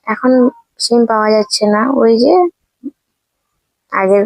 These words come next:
মতো তো নয় যে শীতের সময় শিম পাবে বাকি সময় পাবে না, এখন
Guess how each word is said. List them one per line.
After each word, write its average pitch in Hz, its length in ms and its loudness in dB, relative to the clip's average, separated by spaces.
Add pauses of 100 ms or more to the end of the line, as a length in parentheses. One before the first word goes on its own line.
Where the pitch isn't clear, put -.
মতো 208 220 -4
তো 220 120 -6
নয় 233 220 2
যে 220 60 2
শীতের 202 320 -2
সময় 208 260 -2
শিম 208 240 0
পাবে 214 220 0
বাকি 196 240 -6
সময় 208 240 -2
পাবে 202 260 0
না, 285 120 2 (580)
এখন 247 260 -2